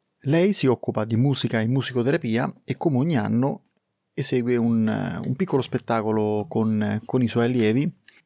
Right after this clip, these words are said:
e voleva che io facessi le fotografie dello spettacolo e dei ragazzi prima del, dell'evento. Quindi sono andato attrezzato con flash,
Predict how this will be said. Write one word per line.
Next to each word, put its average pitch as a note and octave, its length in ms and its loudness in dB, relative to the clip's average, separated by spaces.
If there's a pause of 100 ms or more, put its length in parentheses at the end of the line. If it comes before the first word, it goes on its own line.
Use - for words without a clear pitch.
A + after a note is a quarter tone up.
(440)
e D#3 100 2
voleva C#3 300 2
che C#3 120 -4
io C#3 40 2
facessi B2+ 540 -2
le B2 140 2
fotografie C3+ 720 0 (180)
dello C3+ 280 2
spettacolo C#3 680 -2 (120)
e G#2 800 -2
dei D3 160 0
ragazzi - 580 -4
prima A2 380 0
del, G#2 640 -4
dell'evento. A2+ 800 -2 (1040)
Quindi C#3 240 0
sono A#2+ 160 0
andato A#2 240 2
attrezzato A2 720 0 (800)
con A#2 220 0
flash, C#3 580 0